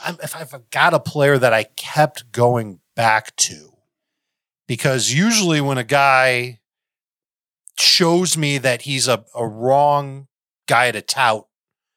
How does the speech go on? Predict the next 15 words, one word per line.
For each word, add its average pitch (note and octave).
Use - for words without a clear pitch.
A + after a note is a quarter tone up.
I A#2+
realize B2
that G#2+
he's G2+
probably G#2+
never G#2+
going F#2
to E2+
be F2+
the F#2
right F2+
guy F2
to E2+
tout F2+
again. E2+